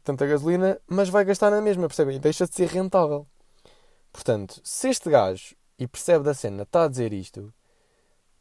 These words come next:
Small, quem és tu para dizer, eh, que eu vou poder fazer essas cenas, quando muito provavelmente não vou? Portanto, vocês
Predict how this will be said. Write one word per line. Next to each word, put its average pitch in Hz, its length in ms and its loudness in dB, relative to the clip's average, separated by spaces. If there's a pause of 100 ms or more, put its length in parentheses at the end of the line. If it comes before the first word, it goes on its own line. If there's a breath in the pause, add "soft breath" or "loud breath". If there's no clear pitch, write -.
Small, 113 540 -2 (420)
quem 220 340 6
és 170 160 2
tu 190 140 0
para 180 200 0
dizer, 180 500 2 (440)
eh, 180 760 4 (140)
que 175 460 0
eu 175 140 -2
vou 151 240 -4
poder 156 260 -2
fazer 160 280 2
essas 160 220 -2
cenas, 143 300 -6
quando 175 280 -2
muito 160 240 -4
provavelmente 139 500 0
não 139 140 -6
vou? 104 220 -12 (440 soft breath)
Portanto, 104 380 -8
vocês 120 1040 -2